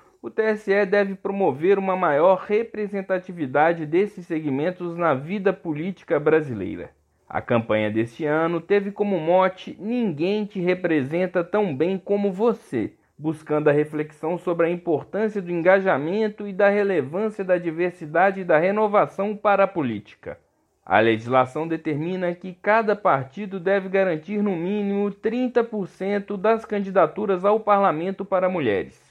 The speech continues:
Não há uma cota para candidatos negros. O T S E determinou em dois mil e dezoito que cada partido deve reservar pelo menos trinta por cento do fundo eleitoral para financiar candidatas mulheres,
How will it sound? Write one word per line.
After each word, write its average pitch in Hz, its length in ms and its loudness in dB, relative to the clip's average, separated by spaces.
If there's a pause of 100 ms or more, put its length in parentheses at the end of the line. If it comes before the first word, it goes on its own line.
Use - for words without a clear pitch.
(200)
Não 202 380 2
há 165 140 4
uma 185 260 2
cota 208 520 0
para 202 280 0
candidatos 170 760 0
negros. 101 640 -8 (420)
O 104 120 -10
T 107 140 0
S 110 280 0
E 127 140 6
determinou 135 600 -2
em 143 60 -4
dois 139 240 -2
mil 151 160 -4
e 156 40 -4
dezoito 156 680 0 (320)
que 226 100 -8
cada 226 320 2
partido 190 600 0
deve 190 280 0
reservar 180 600 2
pelo 185 240 0
menos 175 480 -4
trinta 247 540 -4
por 175 200 -8
cento 147 380 -6
do 143 100 -6
fundo 226 320 -2
eleitoral 208 680 2 (280)
para 240 240 0
financiar 226 720 0
candidatas 190 640 0
mulheres, 147 640 0